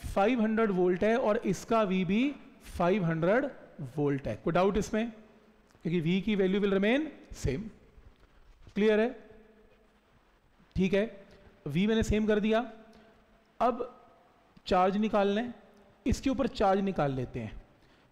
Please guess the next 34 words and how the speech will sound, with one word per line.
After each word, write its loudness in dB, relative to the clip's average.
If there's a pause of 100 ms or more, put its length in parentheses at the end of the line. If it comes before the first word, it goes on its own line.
(220)
इसका 0
सी -2
पता 0
है, 2
इसका -2
V 0
पता -8
है, -8 (480)
तो 0
इसका 0
charge 0
क्या 0
आएगा? -4 (180)
Q 2
is 0
equal 0
to 0
C 0
V। 2 (520)
तो 0 (120)
ten 2 (480)
into -2 (120)
ten 0 (320)
raise 2
to -2
power 2
minus 0
six -2 (160)
into -2
V 2
कितना -2
है? 0 (520)
फ़ाइव 0
हंड्रेड। -4